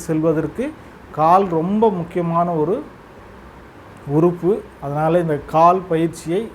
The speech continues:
இந்த இடுப்புக்கு கீழார இந்த கால் நன்றாக செயல்படுவதற்கான பயிற்சி, இதை செய்து பயனடையுங்கள். இதுபோல நல்ல தகவல்களை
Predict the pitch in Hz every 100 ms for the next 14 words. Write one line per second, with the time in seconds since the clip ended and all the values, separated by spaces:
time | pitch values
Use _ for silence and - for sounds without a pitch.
0 | 165 147 143 151 180 180 156 151 - 185
1 | 196 190 180 208 - 147 143 151 156 160
2 | 139 143 156 160 165 165 175 - 151 165
3 | 156 147 143 139 131 139 135 123 139 156
4 | 156 208 254 - - - - - 139 139
5 | 143 139 160 202 208 254 - - - -
6 | 147 160 151 151 151 196 - - 151 165
7 | 190 185 185 156 160 165 156 143 151 147
8 | 147